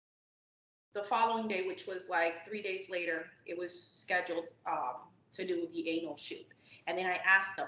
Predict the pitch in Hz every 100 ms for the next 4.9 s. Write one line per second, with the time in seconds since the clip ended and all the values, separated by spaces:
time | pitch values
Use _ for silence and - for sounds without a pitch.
0 | - 214 226 202 196 233 220 220 226 220
1 | 190 196 214 220 220 226 185 - 254 -
2 | - - 277 320 311 294 240 233 226 226
3 | - 185 - - - - _ _ _ -
4 | 330 339 339 - 220 170 147 - -